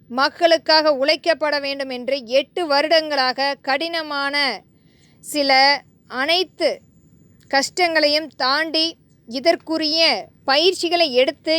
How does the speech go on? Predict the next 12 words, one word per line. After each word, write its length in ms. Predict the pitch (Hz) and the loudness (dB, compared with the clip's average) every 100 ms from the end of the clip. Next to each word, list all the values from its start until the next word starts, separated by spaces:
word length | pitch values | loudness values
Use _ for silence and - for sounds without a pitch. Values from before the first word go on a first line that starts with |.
| 254 | -2
இன்று 340 | 269 330 330 | -6 -4 -2
வரை 240 | 302 294 311 | 0 2 2
நான் 240 | 285 247 240 | 0 -4 -2
உழைத்து 380 | 254 311 - 302 | 0 0 -2 -8
கொண்டிருக்கிறேன். 680 | 262 247 240 214 247 277 294 | -6 -6 -8 -8 -6 -6 -6
மக்களுக்கான 720 | 247 254 330 330 - 285 302 | -8 -4 0 0 0 -2 -2
திட்டங்களை 580 | 311 294 262 320 302 302 302 | -4 -8 -4 -4 0 -2 0
வடிவமைத்து 640 | 254 302 330 320 311 302 | 0 0 0 -2 -2 -4
கொண்டிருக்கிறேன். 600 | 269 262 254 202 214 180 _ _ _ _ _ _ _ _ | -6 -4 -6 -6 -10 -10 _ _ _ _ _ _ _ _
இன்றைக்கு 600 | 254 311 320 311 247 311 330 349 _ _ _ _ _ _ - | 0 2 4 4 4 0 0 -2 _ _ _ _ _ _ -12
சூழ்ச்சிகள் 800 | - 349 392 403 370 370 349 | -2 0 2 2 2 4 4
காரணமாக 680 | - 311 302 302 285 277 285 | 2 2 2 0 -2 0 2